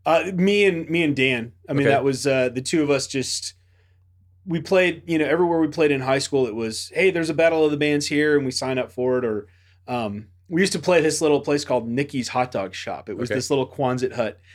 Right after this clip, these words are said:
Speaker 1: and we would play there, like, twice a month. Uh, and the guy literally just fed us. That's all he did.
Speaker 2: Okay.
Speaker 1: Uh, <laughs> but we'd go in there and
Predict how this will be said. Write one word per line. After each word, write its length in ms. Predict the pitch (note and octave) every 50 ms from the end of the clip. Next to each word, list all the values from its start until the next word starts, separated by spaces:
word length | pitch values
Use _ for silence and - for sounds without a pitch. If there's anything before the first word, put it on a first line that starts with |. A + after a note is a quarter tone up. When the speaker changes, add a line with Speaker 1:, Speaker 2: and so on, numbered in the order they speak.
| - - - - -
Speaker 1:
and 120 | B2+ C3
we 100 | D3 D#3
would 120 | D3+ D3 D3
play 180 | D#3+ D3+ D3
there, 160 | C#3+ C3+ C3
like, 300 | C3 B2 A#2+ A2+ G#2 - _ _ _ _ _ _ _ -
twice 320 | - C3 B2+ B2+ B2+ -
a 60 | C3+
month. 360 | A#2+ A#2 A#2+ A#2+ A#2 G#2+ - _ _ _ _ _ _ -
Uh, 400 | A#2 A#2 A#2+ A#2 A2+ A2+ - - -
and 100 | D3+ D3
the 60 | D3
guy 320 | C3+ C#3+ C3+ C3 C3 C3 B2 A#2+
literally 400 | B2+ C#3 D3 C#3 C3+ C3 B2+ B2
just 220 | A2+ B2+ - - -
fed 160 | G#2+ G2 F#2+
us. 260 | F#2 - - - - -
That's 180 | B2 A#2+ -
all 100 | B2+ A#2
he 80 | A2+ A2
did. 240 | F#2+ F#2+ F2 E2+ -
Speaker 2:
Okay. 180 | - G#2+ G#2+ G#2
Speaker 1:
Uh, 340 | C#3+ B2+ B2+ B2 A#2+ B2 - - C#3+
<laughs> 180 | C3 - F#3+ G#3+
but 100 | F3 E3+
we'd 220 | E3 E3+ E3 D3
go 180 | D3 E3 D3+ D3+
in 80 | D3 C#3+
there 200 | C#3 C3+ C#3 C3+
and 180 | B2+ A#2+ -